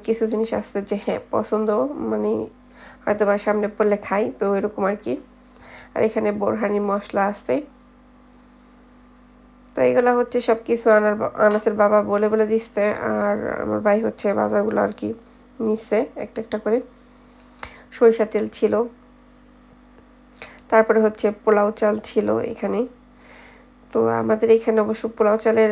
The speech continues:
আহ, মানে, আর কি, আহ, যেটা অনেক ধরনের পোলাও চাল আছে এখানে, মানে, পাওয়া যায় না।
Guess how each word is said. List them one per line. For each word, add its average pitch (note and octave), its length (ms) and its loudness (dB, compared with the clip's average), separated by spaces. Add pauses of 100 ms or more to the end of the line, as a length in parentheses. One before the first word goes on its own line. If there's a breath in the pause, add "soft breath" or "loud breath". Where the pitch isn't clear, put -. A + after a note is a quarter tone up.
(120)
আহ, G#3+ 100 0
মানে, G#3 280 0
আর G3+ 140 -6
কি, G#2+ 160 -2 (640 loud breath)
আহ, G3+ 200 0
যেটা G#3+ 300 0
অনেক A3+ 240 2
ধরনের G#3+ 280 2
পোলাও G#3+ 280 2
চাল G#3 180 -2
আছে G#3+ 240 -4
এখানে, G#3 260 -4
মানে, F#3+ 200 -2
পাওয়া G#3 280 2
যায় G3 160 -2
না। G3+ 120 0